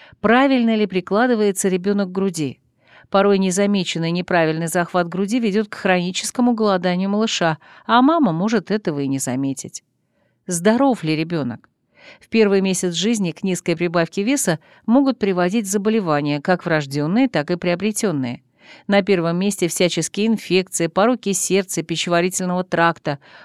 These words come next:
У малыша просто не хватает сил сосать грудь, и он, устав от чрезмерных усилий, засыпает. Спокойный, некрикливый малыш маму не пугает, а напрасно.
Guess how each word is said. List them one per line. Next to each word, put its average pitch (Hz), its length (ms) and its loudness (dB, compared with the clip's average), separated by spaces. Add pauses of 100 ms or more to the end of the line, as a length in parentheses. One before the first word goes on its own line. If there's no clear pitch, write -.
У 202 80 -2
малыша 214 400 2
просто 226 380 -2
не 214 100 2
хватает 214 500 0
сил 277 240 0
сосать 160 420 0
грудь, 160 300 -2 (280)
и 269 80 0
он, 294 180 4
устав 226 340 2
от 180 120 0
чрезмерных 196 680 0
усилий, 208 520 0
засыпает. 143 800 -4 (400)
Спокойный, 196 800 0
некрикливый 185 540 0
малыш 196 440 0
маму 233 260 2
не 247 100 2
пугает, 247 600 -2 (120)
а 170 140 0
напрасно. 165 800 -2